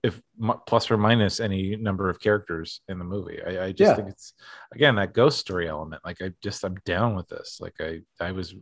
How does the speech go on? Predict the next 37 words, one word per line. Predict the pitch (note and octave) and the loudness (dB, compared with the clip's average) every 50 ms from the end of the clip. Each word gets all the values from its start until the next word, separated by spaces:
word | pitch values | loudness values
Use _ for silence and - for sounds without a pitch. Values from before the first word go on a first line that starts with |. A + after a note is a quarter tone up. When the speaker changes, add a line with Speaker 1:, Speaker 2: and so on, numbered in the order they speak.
| _ - | _ -6
Speaker 1:
I | G#2 | -6
was | G2+ F#2 F2+ F2+ | -6 -6 -8 -8
really | G2+ B2 D3 C#3+ A2+ F#2 D2+ - | -6 -4 -2 -2 -2 -2 -4 -4
happy | F2+ F2+ F2 - - - | -6 -6 -6 -8 -12 -16
with | - - _ | -20 -20 _
this | - - - | -18 -18 -16
one. | - - _ _ _ _ _ _ _ _ C4+ A3 - | -16 -18 _ _ _ _ _ _ _ _ 2 2 4
<laughs> | |
Speaker 2:
Yeah, | - F3 F#3+ | 4 4 4
and | E3+ B2+ C3 D3+ | 6 6 6 6
it | D3+ D3 | 4 4
plays | - F#3+ G3 G#3 G3+ D3+ | 6 10 10 10 10 10
out | D#3+ E3 G3+ G#3 - - | 10 8 10 8 8 6
i-, | C#3+ | 2
in | D#3 - - D#3 D#3+ D#3 D#3 | 0 2 2 2 4 4 4
the, | D#3+ D#3 D3+ - - | 4 4 4 2 2
in | D3+ D3+ | 0 2
the | D3+ D3+ D3+ D3 - _ _ _ _ _ _ - | 2 0 0 -2 -6 _ _ _ _ _ _ -6
climax | - F3 E3+ G#3 G#3 D#3+ D3 D3 - - | 0 2 4 4 4 4 4 2 2 0
of | D#3 | 0
the | D#3 | 0
movie. | E3+ A#3+ D4+ B3 G#2 F#2+ | 2 2 0 0 -2 -2
Like, | - G#2+ A2+ A2+ A2+ | 0 0 0 0 0
all | - B2+ C#3 D3 D3+ D#3+ | 0 2 4 6 6 6
of | E3 C#3+ C3 | 6 4 4
them | C#3 D3+ D3 C#3+ | 4 4 4 4
are | D3 C#3+ | 2 2
together. | - - D#3 A#2+ D3 E3+ F#3 B2+ G2 G2 | 2 -2 0 2 4 4 4 2 0 -2
Like, | G2+ A2+ A#2 A2+ - | -2 -2 -2 -2 -4
e-, | - - D#3 E3+ - D#3 | -4 -4 -4 -2 0 0
e-, | D#3+ E3 | 2 4
even | E3+ F3 E3+ F#3 | 4 4 4 6
though | E3+ D#3 | 6 6
Adrienne | D#3 D3 D3+ D3 C#3+ D3+ C#3 | 6 6 4 4 2 0 2
Barbeau's | B2+ C#3 C3 A2 C3+ C#3+ C#3 C3+ | 2 2 2 4 2 0 0 0
character | - D3+ C#3 C3 B2 B2+ C3 B2+ | 0 0 0 0 0 -2 -4 -4
is | A2+ B2 A#2+ A#2 G#2 G#2 - - | -2 -2 -2 -2 -2 -4 -8 -12